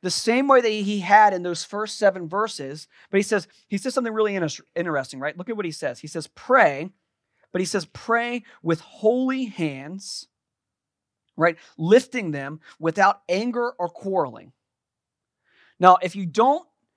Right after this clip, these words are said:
understand how to kind of approach scripture sometimes, you miss a lot of what's going on in that verse, right? Typically, when we're studying the Bible, it's good to have what's called a good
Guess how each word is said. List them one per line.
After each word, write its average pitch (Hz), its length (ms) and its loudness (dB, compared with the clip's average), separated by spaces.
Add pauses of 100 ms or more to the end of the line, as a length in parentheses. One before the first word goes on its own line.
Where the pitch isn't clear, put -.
(640)
understand 208 840 0
how 180 160 4
to 180 80 0
kind 180 220 -6
of 156 80 -4
approach 180 460 -8
scripture 196 360 -6
sometimes, 156 500 -8
you 165 100 -12
miss 185 600 -4
a 165 120 2
lot 175 320 4
of 165 140 -2
what's 165 220 -8
going 165 360 -6
on 160 240 -4
in 143 140 -6
that 123 180 -10
verse, 120 500 -12 (300)
right? 156 200 -2 (160)
Typically, 226 360 -2
when 180 180 -6
we're 220 160 0
studying 226 380 -2
the 196 80 -2
Bible, 180 380 2
it's 147 120 -8
good 185 300 -2
to 202 80 -4
have 175 180 -4
what's 165 160 -10
called - 240 -6
a 151 60 -2
good 156 260 -6